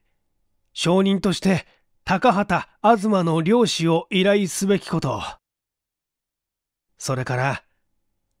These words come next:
時子は再婚自由たるべきことと付記してくれたまえ。それ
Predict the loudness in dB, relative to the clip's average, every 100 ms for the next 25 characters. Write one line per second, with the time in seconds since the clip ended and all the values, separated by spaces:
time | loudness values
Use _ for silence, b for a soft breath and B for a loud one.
0 | _ _ -4 -2 -2 -4 -2 -2 -6 -6
1 | -2 -2 0 0 2 2 0 0 2 2
2 | 2 0 -2 0 -2 -6 -8 -4 -4 -2
3 | -4 -6 -6 -4 -4 -6 -6 -6 -4 -2
4 | -2 -2 -6 -10 _ _ _ _ _ _
5 | _ _ _ _ _ _ _ _ _ _
6 | -8 -6 -6 -8 -8